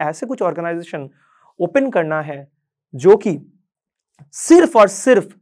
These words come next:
नीट के लिए तैयारी कराएगा, कोई दूसरे एग्जाम्स के लिए नहीं कराएगा।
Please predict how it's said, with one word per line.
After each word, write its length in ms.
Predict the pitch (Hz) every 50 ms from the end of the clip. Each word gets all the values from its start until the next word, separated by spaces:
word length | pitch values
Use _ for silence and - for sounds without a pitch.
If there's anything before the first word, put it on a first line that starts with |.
| _ _ _ _ -
नीट 320 | 160 180 202 247 277 277
के 120 | - 254
लिए 200 | 233 208 202 202
तैयारी 300 | 202 196 147 143 143 135
कराएगा, 520 | 135 - 139 135 127 131 - - - _ _ _ _ _ _ _ _ _ _ _ _ _ _ _ -
कोई 140 | 233 254 233
दूसरे 280 | 175 196 196 - 202 170
एग्जाम्स 320 | 135 131 151 147 143 143
के 100 | - 170
लिए 80 | 170 170
नहीं 140 | 147 135
कराएगा। 500 | 135 - 135 131 127 - - - - _